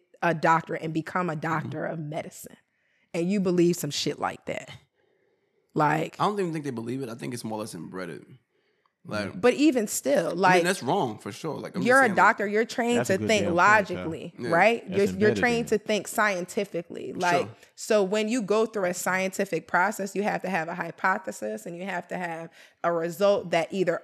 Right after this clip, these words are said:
Speaker 1: approves it or disproves it.
Speaker 2: Right.
Speaker 1: So if you have nothing in between to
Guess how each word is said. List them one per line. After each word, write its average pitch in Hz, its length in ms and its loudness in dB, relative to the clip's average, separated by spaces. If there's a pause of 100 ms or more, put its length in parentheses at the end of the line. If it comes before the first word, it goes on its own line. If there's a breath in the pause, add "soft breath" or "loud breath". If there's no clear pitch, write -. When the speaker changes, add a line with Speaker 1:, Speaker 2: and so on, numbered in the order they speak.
Speaker 1:
approves 254 580 -2
it 285 220 0
or 185 160 0
disproves 185 600 -4
it. - 180 -16
Speaker 2:
Right. 107 200 -4
Speaker 1:
So 190 440 4
if 180 160 0
you 240 80 -2
have 220 280 2
nothing 277 440 -2
in 254 140 -2
between 233 720 -4 (720)
to 196 340 6